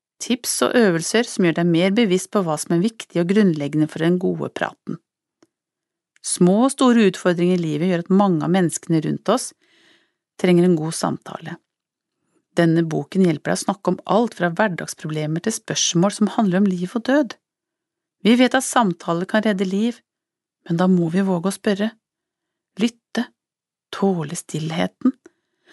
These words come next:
og det å være sammen med andre der det er vondt. Vi ønsker å gi deg kunnskapen og tryggheten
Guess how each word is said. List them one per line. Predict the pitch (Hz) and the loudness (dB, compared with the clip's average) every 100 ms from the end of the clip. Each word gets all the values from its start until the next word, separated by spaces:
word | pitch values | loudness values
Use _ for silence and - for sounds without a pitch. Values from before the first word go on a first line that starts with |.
| _ _ | _ _
og | 330 233 | 2 4
det | 196 | 4
å | |
være | 196 220 | 2 -2
sammen | - 170 165 175 | -4 -2 -2 -2
med | 202 | 0
andre | 180 151 170 175 - _ _ | -2 -2 -6 -8 -10 _ _
der | 160 139 135 | -4 -4 -4
det | 180 - | -10 -6
er | 165 190 269 151 | -2 0 0 -2
vondt. | 151 165 - - _ _ _ _ _ _ | -4 -6 -14 -20 _ _ _ _ _ _
Vi | 156 185 - | -2 0 0
ønsker | 175 - 160 | 0 0 -6
å | |
gi | 143 | -6
deg | 143 | -4
kunnskapen | - 226 196 - 180 - 202 | 2 2 2 -2 -4 -2 -4
og | - | -2
tryggheten | 170 156 165 - 175 | -2 -2 -6 -2 -4